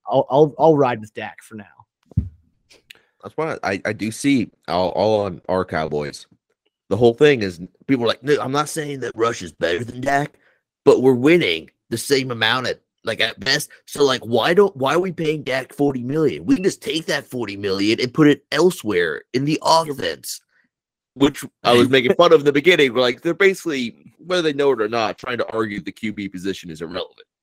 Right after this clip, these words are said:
Speaker 2: You know, why, why pay?
Speaker 1: Yeah,
Speaker 2: Just get
Speaker 1: for
Speaker 2: any
Speaker 1: sure.
Speaker 2: guy who can, like, kinda throw it and just boost everyone else, bro.
Speaker 1: Bro, it's so funny you say that because that same girl, I can't, I'm,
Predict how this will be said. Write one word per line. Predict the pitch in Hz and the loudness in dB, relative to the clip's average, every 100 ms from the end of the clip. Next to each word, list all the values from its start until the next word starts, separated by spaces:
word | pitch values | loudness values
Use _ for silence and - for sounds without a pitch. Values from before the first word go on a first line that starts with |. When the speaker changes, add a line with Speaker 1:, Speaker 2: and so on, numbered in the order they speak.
| _ | _
Speaker 2:
You | 107 | -6
know, | 104 120 | -4 -4
why, | 127 | -6
why | - 151 | -6 -6
pay? | 151 170 | 2 4
Speaker 1:
Yeah, | 196 156 | 6 4
Speaker 2:
Just | - | 0
get | 170 170 | 0 0
Speaker 1:
for | 156 156 | 0 0
Speaker 2:
any | |
Speaker 1:
sure. | 170 160 | 2 4
Speaker 2:
guy | 175 | 4
who | 190 | 4
can, | 175 | 4
like, | 147 117 | 2 2
kinda | 123 147 160 | -6 -6 -6
throw | - 190 196 | 0 2 4
it | 208 | 2
and | - 160 | -2 -8
just | 156 _ - | -10 _ -8
boost | 185 180 | -8 -4
everyone | 156 165 170 | -4 -4 -4
else, | 175 165 | -2 -2
bro. | - 156 175 190 - _ _ _ _ _ _ _ - | 0 0 0 -4 -18 _ _ _ _ _ _ _ -2
Speaker 1:
Bro, | 156 160 127 | 2 2 0
it's | 131 147 - | -4 -4 0
so | 165 | 0
funny | 165 165 160 | 0 -2 -2
you | 143 | -6
say | - 151 | -4 -2
that | 143 113 | -2 -6
because | 120 120 131 107 120 | -10 -10 -8 -10 -14
that | 107 117 - | -10 -8 -6
same | 123 127 131 | -6 -6 -4
girl, | 139 143 113 110 - | -2 -2 -4 -10 -8
I | 117 | -8
can't, | 117 113 117 | -8 -10 -8
I'm, | 113 | -8